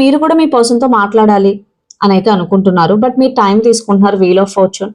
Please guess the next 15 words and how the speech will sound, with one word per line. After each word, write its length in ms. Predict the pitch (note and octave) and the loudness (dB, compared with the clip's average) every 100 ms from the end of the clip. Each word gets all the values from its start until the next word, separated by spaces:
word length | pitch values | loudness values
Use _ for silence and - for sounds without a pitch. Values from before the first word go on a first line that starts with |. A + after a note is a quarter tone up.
| - | -10
because 240 | - G#3+ G3+ | -2 0 2
ఏది 200 | F#3 G3+ G#3+ | 2 2 2
తొందరపడి 400 | G3+ F3+ F#3 G3 F#3+ | 0 -2 -2 0 0
నిర్ణయం 220 | F3+ F#3 | -2 -4
తీసుకోకూడదు. 560 | F3+ - - - E3 - - - - - G3 | -6 -4 -4 0 -2 -2 -6 -14 -20 -6 0
మీ-, 260 | G3+ G#3 G#3+ | 2 4 2
నేను 180 | A3 A#3+ | 2 2
కూడా 120 | A3+ A#3 | 0 0
కొంచెం 200 | A3 G#3+ | -2 -2
టైమ్ 180 | G3+ F3+ F#3+ | -2 -2 -2
తీసుకుని 400 | F#3 - F3+ F#3 - _ _ - | -2 -4 -8 -10 -12 _ _ -4
నాకు 140 | F#3+ G3 | -2 -2
ఒక 80 | G3+ F#3 | -2 -2
అండర్‌స్టాండింగ్ 540 | F#3 F#3+ G3+ F#3+ F#3+ | -2 -2 -2 2 2
వచ్చిన 200 | F3+ F#3+ | 0 -2